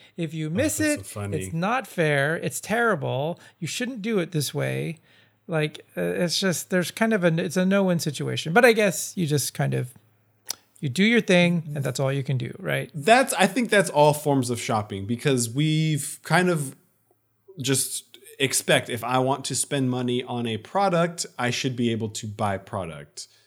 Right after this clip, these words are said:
Speaker 2: And so I, again, lo-, I'm a sneakerhead. We've brought this up several times. They do a lot of, like, limited sneaker drops, and it's the exact same thing.
Speaker 1: Mm-hmm.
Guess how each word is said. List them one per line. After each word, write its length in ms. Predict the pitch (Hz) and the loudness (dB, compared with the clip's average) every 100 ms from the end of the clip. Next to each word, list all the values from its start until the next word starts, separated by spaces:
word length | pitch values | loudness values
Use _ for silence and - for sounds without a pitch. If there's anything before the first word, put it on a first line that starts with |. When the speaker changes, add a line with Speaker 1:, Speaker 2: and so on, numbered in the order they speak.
| _ - | _ -2
Speaker 2:
And 540 | 120 120 117 113 - - - _ _ | 2 4 2 0 -4 -14 -20 _ _
so 160 | - 131 | -6 2
I, 180 | 139 151 | 6 6
again, 600 | 143 127 127 110 85 85 _ _ _ | 6 0 0 0 -2 -10 _ _ _
lo-, 220 | 135 143 | 2 2
I'm 120 | 131 131 | 4 0
a 40 | |
sneakerhead. 840 | 113 151 143 131 127 123 120 110 - | 0 -2 0 2 2 2 -2 -8 -8
We've 140 | 113 | -4
brought 300 | 123 117 120 | 0 0 -2
this 200 | 113 107 | -8 -4
up 180 | 113 - | -6 -4
several 280 | - 127 113 | 0 0 0
times. 400 | 113 104 101 - - - _ _ | -2 -4 -4 -6 -14 -20 _ _
They 100 | 131 | 2
do 180 | 131 170 | 6 6
a 40 | |
lot 280 | 135 131 139 | 6 8 6
of, 100 | 135 127 | 6 4
like, 160 | 113 113 | 0 0
limited 680 | 113 135 139 135 135 127 | 2 4 4 4 4 2
sneaker 480 | 113 - 156 170 135 | -2 0 2 2 0
drops, 420 | 110 110 113 120 | 0 -2 -2 -4
and 120 | 135 120 | -4 -4
it's 160 | 120 | -2
the 80 | 123 | -4
exact 480 | 117 107 127 123 - | -2 0 2 0 -2
same 260 | 135 123 | -4 -4
thing. 300 | 117 131 160 | -4 -2 4
Speaker 1:
Mm-hmm. 280 | 147 151 170 | 6 6 6